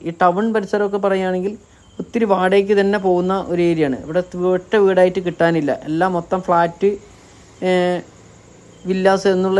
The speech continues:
ലെവ-, ലെവലിലേക്കാണ് വീടുകൾ കിട്ടുന്നത്. ഒരു വീട് ഒറ്റ വീടായിട്ടൊന്നും കിട്ടാനേ ഇല്ല. തീർച്ചയായിട്ടും ഇതെടുക്കുന്നവർക്ക്, അത് ലോണോട് കൂടി എടുക്കുകയാണെങ്കിൽ, ഒരു വീടിൻ്റെ വാടക കൊണ്ട് സുഖമായി നമുക്ക് ലോൺ അടച്ചു പോകാനും മറ്റൊരു വീടിൻ്റെ വാടക കൊണ്ട്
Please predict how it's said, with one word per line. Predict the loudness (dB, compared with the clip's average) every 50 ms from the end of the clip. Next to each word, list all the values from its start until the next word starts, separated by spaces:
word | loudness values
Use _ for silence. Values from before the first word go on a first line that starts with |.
| 2 2
ലെവ-, | 0 0 0 0 2 4
ലെവലിലേക്കാണ് | 4 4 4 2 0 0 0 0 0 2 2 2
വീടുകൾ | 2 2 2 2 2 0
കിട്ടുന്നത്. | -2 -4 -4 -2 0 0 -2 -2 -4 -10 -16 -16 -6 -2 0
ഒരു | 0 2 4 4
വീട് | 4 4 4 4 2
ഒറ്റ | 2 2 0 0
വീടായിട്ടൊന്നും | 2 4 4 2 2 0 -2 -2 -2 -4 -6 -10 -16 -20 -20 -20 -20 -20 -20 -20 -20 -20
കിട്ടാനേ | -8 -2 0 0 2 2 2 0 0
ഇല്ല. | 0 0 -2 -4 -8 -20 -20 -20 -20 -20 -20 -20 -20 -20 -20 -20 -8 0 2
തീർച്ചയായിട്ടും | 2 2 2 4 4 4 4 4 0 -4 -8 -8 -4
ഇതെടുക്കുന്നവർക്ക്, | 0 0 0 0 -2 -2 0 2 2 2 0 0 -4 -10 -12 -10 -6
അത് | -4 -2 0
ലോണോട് | 0 2 2 2 2 2 2 0
കൂടി | 2 2 2
എടുക്കുകയാണെങ്കിൽ, | 0 0 -2 -2 -2 0 0 -2 -2 -4 -4 -6 -8 -10 -16 _ _ _ _ _ _ _ 2 2
ഒരു | 4 4 4
വീടിൻ്റെ | 4 4 4 4 4 4 4
വാടക | 4 2 0 0 -2 -2 -2 -2
കൊണ്ട് | -2 -4 -6 -8 -10 -14 -20 -20 _ _ _ -10
സുഖമായി | -4 -2 0 0 2 0 0 0 -2 -6 -12 _ _ _ _ _ _ _ _ _ _ _ _ _ _ -8
നമുക്ക് | -6 -6 -4 -4 -6 -8 -8 -4 -2
ലോൺ | 0 2 2 2 2
അടച്ചു | 0 -2 -2 -4 -4 -2
പോകാനും | 0 0 2 0 0 -2 -4 -8 -16 -20 -20 -20 -20 -20 -20 -16 -12 -12
മറ്റൊരു | -12 -6 0 2 2 4 4 4
വീടിൻ്റെ | 2 2 2 2 2 2 2 2
വാടക | 2 0 2 2 2 2 0
കൊണ്ട് | -2 -4